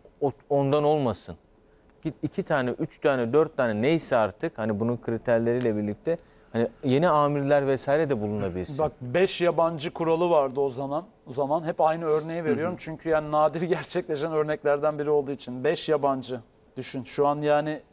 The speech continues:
Speaker 2: kimse yer yerinden oynar beş yabancı mı olur diye. Beşiktaş beş yabancı varken on sekiz yaşında Bobo'yu Brezilya'dan getirdi.
Speaker 1: Evet.
Speaker 3: Evet.
Speaker 2: Bak on sekiz yaşında Brezilya'dan Bobo'yu getirdi. Beş hakkınızdan birini kullandınız. Ve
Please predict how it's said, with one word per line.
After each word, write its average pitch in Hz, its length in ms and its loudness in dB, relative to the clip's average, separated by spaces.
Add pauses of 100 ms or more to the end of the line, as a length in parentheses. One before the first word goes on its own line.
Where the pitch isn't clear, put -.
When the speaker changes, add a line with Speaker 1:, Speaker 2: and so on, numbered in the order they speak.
(180)
Speaker 2:
kimse 156 460 -4
yer 147 220 4
yerinden 151 380 0
oynar 127 320 -2
beş 127 200 -4
yabancı 127 360 -2
mı 131 100 -4
olur 127 260 -4
diye. 185 200 -2 (380)
Beşiktaş 156 680 -2
beş 160 220 0
yabancı 160 420 0
varken 175 440 0 (280)
on 180 160 0
sekiz 147 380 -6
yaşında 160 460 -2
Bobo'yu 156 360 2
Brezilya'dan 143 580 0
getirdi. 113 400 -6
Speaker 1:
Evet. 95 140 -6 (260)
Speaker 3:
Evet. 98 160 -6 (480)
Speaker 2:
Bak 120 160 -2
on 175 180 6
sekiz 160 360 -2
yaşında 175 400 0
Brezilya'dan 185 600 4
Bobo'yu 196 340 6
getirdi. 202 480 0
Beş 220 200 4
hakkınızdan 214 680 2
birini 214 220 -2
kullandınız. 151 720 -4
Ve 190 180 2